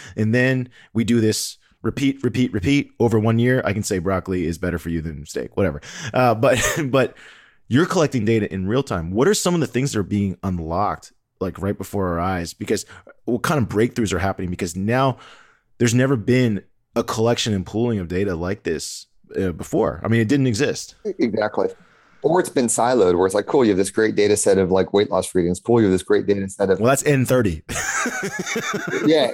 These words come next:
Speaker 2: yeah. So it's, no, <laughs> yeah, it's really, so the, um, and it's really neat. I mean, we have billions of data points now, hundreds of millions of care messages between our teams and our, and we've, and we've, um, you know, per the commentary up top, we, we've built all the technology platforms to, to support it. So everything's kinda,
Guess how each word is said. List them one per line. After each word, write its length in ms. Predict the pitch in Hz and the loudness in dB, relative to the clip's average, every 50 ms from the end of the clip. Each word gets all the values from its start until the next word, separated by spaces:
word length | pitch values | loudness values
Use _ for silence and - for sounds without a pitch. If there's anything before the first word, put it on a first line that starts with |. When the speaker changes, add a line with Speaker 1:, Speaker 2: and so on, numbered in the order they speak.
| - - | 0 2
Speaker 2:
yeah. 220 | 147 143 135 120 | 2 2 2 2
So 180 | 120 - 139 127 | 0 2 2 2
it's, 140 | 117 - | 2 2
no, 220 | - - 123 127 127 | 2 0 2 2 0
<laughs> 20 | |
yeah, 300 | 113 113 - - - 139 | 0 -2 -4 -8 -8 -8
it's 220 | 127 - - - - | -8 -8 -8 -4 0
really, 180 | 170 143 - - - - - - | 0 0 0 -2 -8 -10 -6 -2
so 160 | - 143 147 | 0 2 4
the, 160 | 139 151 147 | 4 4 4
um, 340 | 139 131 123 120 110 - - _ _ _ _ - | 4 4 4 2 0 0 -4 _ _ _ _ 0
and 120 | 123 123 | 0 0
it's 140 | 120 - - | 0 0 2
really 200 | 156 170 165 143 | 4 4 6 6
neat. 140 | 131 135 123 | 4 4 4
I 40 | |
mean, 140 | 113 117 117 | 4 4 4
we 80 | 123 120 | 4 4
have 160 | 107 95 - | 2 0 0
billions 380 | - 240 240 208 202 170 135 120 | 2 2 4 4 4 4 2 4
of 60 | 110 | 4
data 180 | 117 110 107 | 4 4 2
points 240 | 95 101 92 - - | 2 0 -2 -2 0
now, 100 | 92 87 | -2 -2
hundreds 440 | 90 - 185 190 185 185 165 143 120 | -2 0 0 2 2 4 2 2 2
of 80 | 120 113 | 2 4
millions 300 | 110 104 98 98 85 - | 4 4 4 2 0 -2
of 60 | - | -2
care 180 | - 113 110 | 2 2 2
messages 460 | 101 92 87 - 90 82 - 87 80 - | 4 2 0 -2 -2 -4 -2 -4 -4 -4
between 320 | - - - - 98 95 | -6 -10 -6 -2 0 2
our 80 | 95 92 | 2 0
teams 420 | - - 95 92 90 87 82 - | 0 0 0 0 0 0 0 0
and 80 | 92 90 | 0 0
our, 80 | 90 | 2
and 140 | - 107 110 | 2 4 4
we've, 180 | 123 131 127 - - | 4 4 2 2 0
and 140 | 123 120 117 | 2 4 4
we've, 200 | 120 113 98 - | 4 4 2 2
um, 380 | 110 107 98 92 92 92 - _ _ _ _ _ _ _ _ _ _ - | 2 2 2 2 0 -2 -4 _ _ _ _ _ _ _ _ _ _ 0
you 100 | 123 113 | 2 2
know, 80 | 98 | 2
per 180 | 95 - 135 123 | 2 0 0 0
the 60 | 104 | 0
commentary 340 | - 120 113 110 95 104 92 | 0 0 -2 0 0 0 0
up 40 | - | 2
top, 220 | 123 143 147 - | 2 0 2 2
we, 120 | 113 104 | 2 2
we've 220 | - 120 113 107 90 | 4 4 2 2 4
built 240 | 117 123 139 139 - | 4 2 2 2 0
all 300 | - 107 113 120 120 110 | 0 2 4 4 6 4
the 100 | 101 95 | 4 2
technology 480 | - - - 110 104 113 117 101 90 | 0 -2 -2 0 2 2 2 2 0
platforms 600 | - - 95 90 92 - - 92 92 87 - - - | 0 0 0 0 0 0 -2 -2 -2 -4 -6 -6 -4
to, 200 | - 98 78 - - _ | -4 -4 -4 -4 -6 _
to 340 | - 107 92 90 92 - - | 4 4 6 6 4 2 -2
support 400 | - - - - - - - - | -6 -8 -10 -4 0 0 0 0
it. 160 | - - - | 0 -2 -2
So 120 | - 98 98 | 0 2 2
everything's 420 | 101 98 110 107 - 104 98 98 | 2 2 0 -2 -2 -2 -4 -4
kinda, 280 | - - 95 87 - | -2 -2 -2 -2 -2